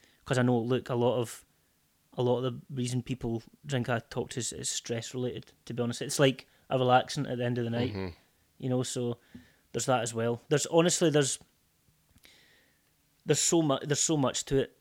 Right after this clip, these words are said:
Speaker 1: uh, to be honest with you. It's, as I say, it's not a magic pill, but it's allowed me to, to truly grow, to be honest.
Speaker 2: Yeah. I would, at this point, if, you know, if somebody's lasted this long, I'd imagine there's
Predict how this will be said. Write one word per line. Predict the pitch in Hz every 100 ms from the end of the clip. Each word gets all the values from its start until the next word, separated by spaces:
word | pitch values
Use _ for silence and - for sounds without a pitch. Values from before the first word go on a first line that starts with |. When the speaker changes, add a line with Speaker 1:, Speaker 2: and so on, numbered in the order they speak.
| -
Speaker 1:
uh, | 143 127
to | -
be | 127
honest | 120 127 -
with | 127
you. | 143
It's, | 135 - - _ _ _ _ _ _ _ _ _ _ _ _ _ _ _ _ _ _ _ _ _ _ _ _ _
as | 156 147
I |
say, | - 131
it's | 123
not | 147
a | 135
magic | 135 135 147 -
pill, | 139 120 113 - _ _ _ _ _ _ _ _ _
but | - 127
it's | 131 139
allowed | 127 131 131 135
me | 123
to, | - 131 113 - _ -
to | 127
truly | - 123 117 113
grow, | 117 117
to | 139
be | 127
honest. | 120 117 117
Speaker 2:
Yeah. | 98 90 _ _ _ - - - - -
I | 120
would, | 143 143 - - -
at | 120 95
this | 113 110 -
point, | - 120 107 - _ _ -
if, | 113 107 - - -
you | 107
know, | 98
if | 95
somebody's | - 104 107 101 92 -
lasted | 95 92 - 101
this | 101 95 -
long, | 92 95 95
I'd | 90
imagine | 92 92 90 98 95
there's | 92 -